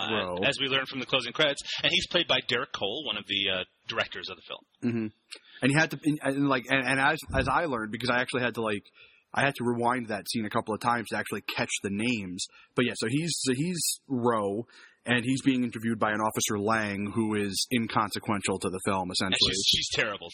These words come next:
Speaker 1: too.
Speaker 2: Yeah,
Speaker 1: I mean, she's
Speaker 2: she's,
Speaker 1: a really bad actress.
Speaker 2: she's the, the person who's asking questions. The end.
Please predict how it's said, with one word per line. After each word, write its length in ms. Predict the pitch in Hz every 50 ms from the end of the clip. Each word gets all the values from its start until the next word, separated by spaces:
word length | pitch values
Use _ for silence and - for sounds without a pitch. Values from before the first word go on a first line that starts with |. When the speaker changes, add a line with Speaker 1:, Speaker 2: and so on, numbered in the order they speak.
| - -
Speaker 1:
too. 80 | 117
Speaker 2:
Yeah, 60 | 110
Speaker 1:
I 60 | 92 90
mean, 80 | 90 -
she's 140 | - - -
Speaker 2:
she's, 140 | - 127 120 - -
Speaker 1:
a 40 |
really 60 | 90 -
bad 160 | 85 85 82
actress. 140 | 80 80 - - -
Speaker 2:
she's 160 | 135 123 - -
the, 80 | 135 117 - -
the 80 | - 123
person 460 | - - 147 143 131 - 143 131 120
who's 320 | 120 113 120 113 113 104 - -
asking 500 | 104 104 104 - - - 107 98 98 98
questions. 680 | - - 92 - - - - - - - - - - - _ - - - - _ _ _ _
The 260 | 117 104 107 101 95 95 78 -
end. 200 | - - - -